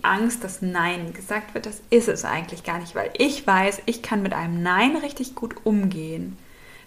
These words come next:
Das ist es nicht. Es könnte es sein bei anderen. Ich habe keine Angst eigentlich vor Zurückweisung. Ich bin eher dankbar. Ich glaube, es ist die Angst, den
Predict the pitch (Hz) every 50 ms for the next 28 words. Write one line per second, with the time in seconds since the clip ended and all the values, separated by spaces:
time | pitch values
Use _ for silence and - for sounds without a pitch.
0 | - - - - - 277 277 233 196 - - 175 165 165 165 165 - - - -
1 | - - - - - - - - - - - - - - - - - - - 247
2 | 240 247 247 - 220 202 208 202 196 - - - 202 226 226 208 - - 196 185
3 | 190 - 214 - - - 262 269 285 - - - - 220 226 226 233 226 226 -
4 | - - 196 196 196 190 - - 190 190 - - 214 - 214 226 220 214 - -
5 | 160 170 170 175 175 180 180 - - 190 - - 185 196 196 190 196 190 190 185
6 | 180 185 196 208 220 - - - 175 170 175 180 190 - - - - - - 214
7 | 247 262 269 240 208 208 208 202 - - - - - - - 214 240 262 277 302
8 | 320 - - - - - - - - - - - - - - - - 208 208 196